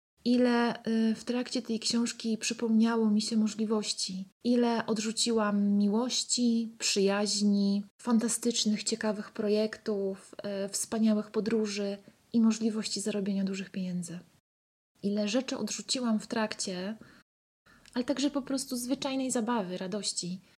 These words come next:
bo, bo tak, bo tak, bo miałam takie programy, bo byłam tak ograniczona, bo uważałam, że na to nie zasługuję,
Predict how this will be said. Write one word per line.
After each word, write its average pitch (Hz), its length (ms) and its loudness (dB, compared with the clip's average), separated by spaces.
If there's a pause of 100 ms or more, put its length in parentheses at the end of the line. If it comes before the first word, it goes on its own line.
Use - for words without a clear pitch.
(420)
bo, 233 640 -2 (300)
bo 240 160 -2
tak, - 400 -10 (460)
bo 240 100 -2
tak, - 400 -8 (200)
bo 220 100 -2
miałam 214 300 2
takie 226 220 -4
programy, 208 580 -2 (160)
bo 196 100 -4
byłam 208 300 -2
tak 214 160 -8
ograniczona, 208 800 0 (500)
bo 196 400 -2
uważałam, 214 800 0
że 202 640 -2
na 208 100 -2
to 208 100 -4
nie 202 120 2
zasługuję, 196 600 -6